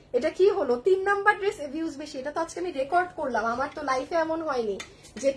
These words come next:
তৃতীয় dress দেখতে মানুষ বেশি আসবে, হ্যাঁ? তো যাই হোক, এগুলো limited pieces, কোনো restock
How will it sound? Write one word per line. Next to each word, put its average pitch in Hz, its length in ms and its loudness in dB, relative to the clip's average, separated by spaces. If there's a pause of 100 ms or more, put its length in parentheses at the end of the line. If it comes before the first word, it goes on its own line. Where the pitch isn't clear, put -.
(120)
তৃতীয় 403 440 6
dress 349 520 -4
দেখতে 330 560 -6
মানুষ 330 360 0
বেশি 349 260 0
আসবে, 262 420 2
হ্যাঁ? 330 260 -4 (440)
তো 427 220 0 (360)
যাই 330 320 4
হোক, 494 280 0
এগুলো 339 340 -2
limited 381 680 0
pieces, 370 440 -2
কোনো 359 280 0
restock 349 480 0